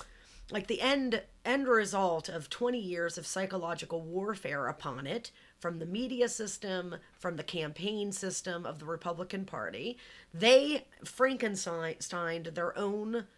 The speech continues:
base and then lost control of it. Now it's eating them and controls them, right? And, like, Mick, Mitch McConnell is starting to realize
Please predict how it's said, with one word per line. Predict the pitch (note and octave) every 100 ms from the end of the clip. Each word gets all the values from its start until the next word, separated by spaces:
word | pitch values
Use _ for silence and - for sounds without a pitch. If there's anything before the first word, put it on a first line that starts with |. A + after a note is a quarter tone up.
| _ _ _ _ _ -
base | F3+ F3 C3 - - - F#3
and | F3+
then | G3 G3
lost | F#3 F#3 F#3
control | F#3+ F3 E3+ D3+
of | A2+
it. | - -
Now | G#3 B3+ D#4
it's | C#4+ -
eating | B3+ A#3+ G3+ F#3+
them | G#3+ G3
and | E3
controls | - F#3 F#3 F3+ D#3 C#3+
them, | C#3+ G3 D3+ A#2+
right? | E3 F3+ G#3 G3 - -
And, | - A3
like, | G#3+ G3+
Mick, | A3+ F4
Mitch | A#3+ F4 - -
McConnell | - C#4+ C4+ F#3
is | B3 B3+
starting | C4+ B3 A#3+ G3+
to | F#3
realize | F#3 A3 G3+ F3+ E3 D#3 D3+